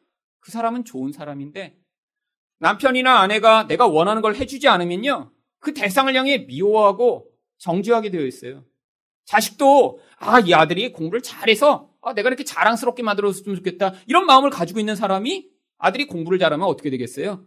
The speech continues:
더 몰아가겠죠. "야, 조금만 더 해봐. 아, 이게 반 일 등으로는 안 돼. 요즘은 전교 일 등 해야지.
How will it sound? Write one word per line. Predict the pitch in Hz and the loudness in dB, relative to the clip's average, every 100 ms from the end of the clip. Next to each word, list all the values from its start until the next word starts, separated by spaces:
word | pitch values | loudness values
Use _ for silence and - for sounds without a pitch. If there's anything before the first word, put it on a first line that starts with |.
| _ _ _ | _ _ _
더 | - 147 151 165 180 | -20 -18 -8 -6 -4
몰아가겠죠. | 139 139 170 185 - - - _ _ _ _ - | -6 -4 -2 -4 -6 -18 -20 _ _ _ _ 0
"야, | - - | 0 -2
조금만 | 349 370 370 | -8 -4 -2
더 | 247 202 | 0 2
해봐. | 220 220 202 - _ _ _ | 4 4 4 -6 _ _ _
아, | - | 0
이게 | 233 254 | 0 0
반 | - 214 | 0 2
일 | 269 | 2
등으로는 | 269 254 269 | -2 -2 0
안 | 214 147 | 0 2
돼. | 185 | 2
요즘은 | 143 143 190 202 | 0 -6 -10 -10
전교 | - 196 247 | -6 -4 -4
일 | 202 - | -6 -6
등 | 180 | -6
해야지. | 185 214 - 160 | -2 -4 -4 -14